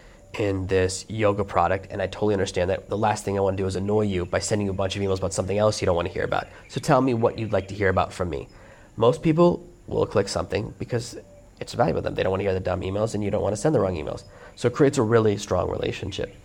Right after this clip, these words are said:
Following these mechanics, following these implementation, you can send out more intelligent automated emails.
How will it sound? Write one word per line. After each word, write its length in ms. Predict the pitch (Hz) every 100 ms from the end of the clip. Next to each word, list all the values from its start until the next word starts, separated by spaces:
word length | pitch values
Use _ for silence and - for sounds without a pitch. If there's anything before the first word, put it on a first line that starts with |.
| - - - -
Following 460 | - - 135 156 160
these 160 | 123 123
mechanics, 360 | - - 113
following 260 | - 101 107
these 140 | 104
implementation, 760 | - 107 104 95 131 147 147 95
you 60 | 98
can 140 | 104
send 280 | - 92 87
out 240 | 87 -
more 280 | 113 113 120
intelligent 500 | 123 113 92 95 -
automated 380 | 98 101 104 92
emails. 480 | 87 - - -